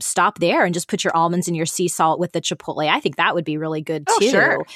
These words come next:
Speaker 1: Um,
Speaker 2: Yeah.
Speaker 1: maybe not as visually pleasing, but still really tasty. Um, yeah.
Speaker 2: I think the other thing you could do is take a really high quality white chocolate, like we talked about back in, um, episode nine, our champagne cheesecake shooters,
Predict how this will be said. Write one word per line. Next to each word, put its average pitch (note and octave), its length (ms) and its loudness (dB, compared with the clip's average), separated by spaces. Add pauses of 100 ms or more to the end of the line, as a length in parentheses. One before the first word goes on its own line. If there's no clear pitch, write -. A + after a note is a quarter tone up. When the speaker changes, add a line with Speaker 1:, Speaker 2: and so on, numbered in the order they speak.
(160)
Speaker 1:
Um, G3+ 120 2
Speaker 2:
Yeah. - 80 4
Speaker 1:
maybe G#3 260 4
not F3+ 260 4
as E3+ 540 0
visually G3 580 2 (140)
pleasing, G3+ 360 2
but D3+ 160 0 (120)
still D#3 640 0 (280)
really F#3+ 280 2
tasty. D#3 680 -2 (380)
Um, D#3+ 640 0
yeah. A#3+ 160 0 (100)
Speaker 2:
I F#4+ 60 4 (160)
think - 20 -2 (120)
the - 100 0
other C#4 220 2
thing B3 260 -2
you G#3 160 2
could G3+ 240 -2
do F3+ 380 2
is F3 240 0
take F#3 340 -2
a F3 100 0
really F#3 380 2
high G3 400 0
quality C3+ 680 0
white D3 260 0
chocolate, - 460 -2
like D#3 200 -2
we D#3+ 100 -2
talked E3 280 -2
about D3+ 260 2
back D3 300 2
in, D3+ 400 0
um, C#3 440 -4
episode C#3+ 420 0
nine, A#3 360 4
our D3+ 100 2
champagne D3 640 -2
cheesecake C#4+ 480 0
shooters, D3 480 0